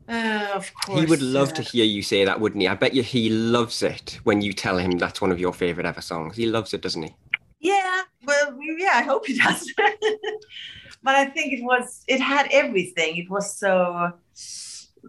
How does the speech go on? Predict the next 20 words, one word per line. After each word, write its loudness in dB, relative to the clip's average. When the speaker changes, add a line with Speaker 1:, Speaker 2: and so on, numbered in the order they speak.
Speaker 1:
powerful 0
and, -4
um, -2
and, 0
um, -20
Euphoria 2
is -2
also, 0
I, -2
I -2
mean, -10
I -2
sound 2
very 0
nationalistic, -2
but 4
I 4
think -2
Euphoria 2
is, -4